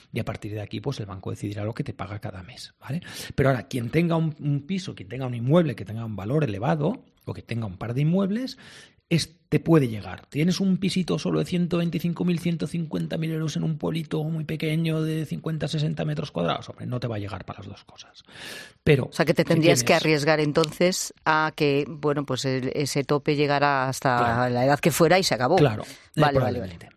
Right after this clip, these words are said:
Speaker 1: Sí.
Speaker 2: Vale.
Speaker 1: Eso es co-, básicamente cómo funciona.
Speaker 2: ¿Pero cómo pagas? ¿Pagas con la casa? ¿O cómo pagas tú todo eso?
Speaker 1: Tú no
Speaker 2: Tú
Speaker 1: pa-,
Speaker 2: imagínate
Speaker 1: tú
Speaker 2: que, no, pero
Speaker 1: tú
Speaker 2: ¿cómo que
Speaker 1: nunca
Speaker 2: tú no,
Speaker 1: pagas.
Speaker 2: cómo que tú nunca pagas?
Speaker 1: No, no, no, a ti te van dando dinero hasta que te mueres.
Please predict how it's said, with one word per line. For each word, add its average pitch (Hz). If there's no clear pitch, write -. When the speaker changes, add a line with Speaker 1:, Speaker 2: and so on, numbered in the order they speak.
Speaker 1:
Sí. 139
Speaker 2:
Vale. 123
Speaker 1:
Eso 165
es 185
co-, 175
básicamente 165
cómo 110
funciona. -
Speaker 2:
¿Pero 208
cómo 226
pagas? 139
¿Pagas 147
con 165
la 123
casa? -
¿O 120
cómo 208
pagas -
tú 151
todo 131
eso? -
Speaker 1:
Tú -
no 247
Speaker 2:
Tú 214
Speaker 1:
pa-, 240
Speaker 2:
imagínate 277
Speaker 1:
tú 269
Speaker 2:
que, -
no, 202
pero -
Speaker 1:
tú -
Speaker 2:
¿cómo 151
que 175
Speaker 1:
nunca 160
Speaker 2:
tú 160
no, 156
Speaker 1:
pagas. 113
Speaker 2:
cómo 175
que 180
tú 185
nunca 185
pagas? -
Speaker 1:
No, 165
no, 175
no, 185
a 190
ti 190
te 214
van 208
dando 147
dinero 190
hasta 131
que 107
te -
mueres. -